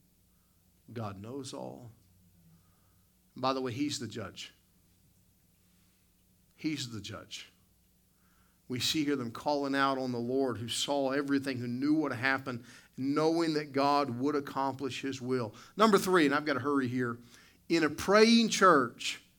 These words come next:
there's an obedience to the Great Commission. And we see that there in verse twenty-nine.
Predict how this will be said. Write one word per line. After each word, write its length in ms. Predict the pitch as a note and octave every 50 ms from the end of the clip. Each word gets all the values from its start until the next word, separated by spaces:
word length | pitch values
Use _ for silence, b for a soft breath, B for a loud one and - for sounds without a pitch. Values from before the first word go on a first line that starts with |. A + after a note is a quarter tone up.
| _ _ _ _ _ _ _ _ _ _ _
there's 260 | C3+ C3 C3+ B2 A#2
an 60 | C3+
obedience 1000 | B2+ A#2+ A2+ A2 A2 C#3 D#3+ E3+ F#3 F3 F#3+ F#3+ F#3+ F#3 F3+ F#3 - - - -
to 120 | - D3
the 80 | A#2 A#2
Great 260 | A#2 B2 B2+ B2+ B2
Commission. 500 | - C#3+ B2+ B2 A#2 A2 A2+ - A2+ - - _ _ _ _ _ _ _ _ _ _ _ _ _ _ _ _ _
And 100 | A#2+ A#2+
we 60 | B2
see 280 | A#2+ - - - F3 E3+
that 200 | E3+ D3 C3+ C3+
there 180 | C3+ C3 B2+ B2+
in 100 | B2 B2
verse 320 | A#2+ B2 A#2 - - - - - -
twenty-nine. 600 | - D3 C3+ B2+ B2 A#2+ B2 A#2 A2 G2+ G#2+